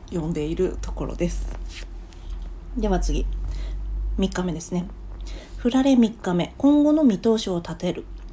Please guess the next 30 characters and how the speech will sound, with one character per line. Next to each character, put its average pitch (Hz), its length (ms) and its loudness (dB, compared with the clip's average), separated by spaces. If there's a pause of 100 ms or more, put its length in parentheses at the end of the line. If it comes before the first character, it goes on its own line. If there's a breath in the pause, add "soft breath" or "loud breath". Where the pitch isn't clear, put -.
(200)
来 269 260 2
週 302 220 0
は 302 280 4
連 233 220 6
絡 247 440 2
が 226 160 2
来 285 180 -2
る 277 100 8
の 330 120 6
を 294 80 2
期 - 120 -10
待 123 200 -8
す - 120 -8
る。 - 120 -10 (480 loud breath)
再 220 280 2
来 220 220 2
週 226 160 0
は 240 280 2 (200)
自 185 80 2
分 285 220 6
か 262 140 -2
ら 240 120 2
連 226 140 2
絡 220 180 -2
し - 180 -4
よ 214 100 4
う 202 40 -8
か - 240 -2
迷 160 240 -2
う。 165 60 -10